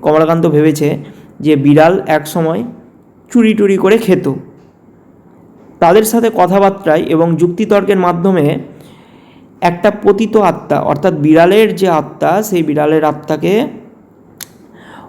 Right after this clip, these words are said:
অন্ধকার হইতে মানে চুরি করার হাত থেকে বাঁচিয়ে আলোকে এনে, আনিয়াছি অর্থাৎ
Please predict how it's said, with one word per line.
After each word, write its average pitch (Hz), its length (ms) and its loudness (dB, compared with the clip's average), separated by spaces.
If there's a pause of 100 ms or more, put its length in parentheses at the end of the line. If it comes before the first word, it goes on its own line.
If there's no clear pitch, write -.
অন্ধকার 185 500 4
হইতে 151 260 2
মানে 147 440 0 (580)
চুরি 220 220 0
করার 226 300 4
হাত 175 160 -2 (140)
থেকে 185 320 0
বাঁচিয়ে 156 580 0 (400)
আলোকে 180 460 2
এনে, 160 260 -4 (100)
আনিয়াছি 170 500 0
অর্থাৎ 147 360 -2